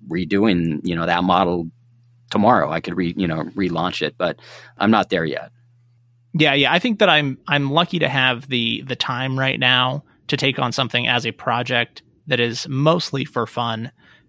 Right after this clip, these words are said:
Speaker 2: and also, uh, you know, learning experience. And a big part of it is I want to get to know Reno better. So I, a, a bit about me, I'm from here originally. I grew up, born and raised in Reno, uh, but I moved away when I went to college. So I went to U N L V, and then I lived in Portland for a few years, and I lived in the San Francisco Bay Area for a few years,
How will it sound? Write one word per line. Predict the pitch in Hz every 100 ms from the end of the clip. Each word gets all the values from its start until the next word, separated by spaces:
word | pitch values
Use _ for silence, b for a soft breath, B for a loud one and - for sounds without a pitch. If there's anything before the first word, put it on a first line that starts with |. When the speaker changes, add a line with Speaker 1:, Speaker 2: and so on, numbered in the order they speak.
| _ -
Speaker 2:
and | 135
also, | 131 127 120 131 123 123 -
uh, |
you | 139 147
know, | 123
learning | 135 135 123
experience. | - 131 127 127 151
And | 160
a |
big | 170 139
part | 147 120
of |
it | 117
is | 113 - -
I | - 165
want | 165 139 139
to | 131
get | 127 131
to |
know | 123 117
Reno | 113 139 139
better. | 110 107 110
So | 110 147 143
I, | 156 160 165 - - -
a, | 123 147 160
a | 156
bit | 180
about | 196 131
me, | 151
I'm | 143 147
from | 165 151
here | 156
originally. | 127 127 127 127 131
I | 123
grew | 127 127
up, | 127
born | - 117
and | 127
raised | 117 117
in | 127
Reno, | 117 120 117 113 127 b b _
uh, | - 117
but | 151
I | 160
moved | 160 135
away | 143 131
when | 113
I |
went | 117 113
to |
college. | - 104 - -
So | 127
I | 127
went | 135 131
to |
U | 131
N | 131
L | 127
V, | 120 117 117 113 b b b -
and | 123
then | 117
I |
lived | 117 120 120
in | 113 113
Portland | - 160 156 147
for | 151
a | 143
few | 143
years, | 131 131 131 127 135
and |
I | 120
lived | 117 113
in | 113
the | 110
San | -
Francisco | 113 107 - -
Bay | 104 107 117
Area | 143 147 143
for | 131 147
a |
few | 135 139
years, | 135 135 131 135